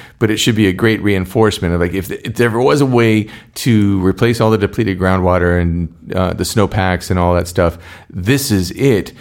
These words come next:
So whatever's happening right now, we should figure out a way to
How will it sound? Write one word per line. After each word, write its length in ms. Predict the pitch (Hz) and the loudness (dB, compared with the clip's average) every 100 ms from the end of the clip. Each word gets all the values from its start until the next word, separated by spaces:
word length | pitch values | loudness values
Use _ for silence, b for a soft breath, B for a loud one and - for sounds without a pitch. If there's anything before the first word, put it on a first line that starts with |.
| B - | B -6
So 540 | 117 95 95 95 - - | 0 0 0 -4 -8 -16
whatever's 480 | 127 120 131 139 139 | -2 2 2 2 2
happening 400 | 127 117 117 104 | 2 2 2 2
right 160 | 101 85 | 2 2
now, 320 | 101 98 92 B B - | 2 0 -2 B B -4
we 200 | 101 110 | 0 0
should 160 | 92 | -2
figure 320 | - 120 110 | -2 0 2
out 100 | 107 | 2
a 80 | 95 | 2
way 240 | 92 95 92 | 2 2 0
to 500 | - 95 85 82 | -2 -2 0 0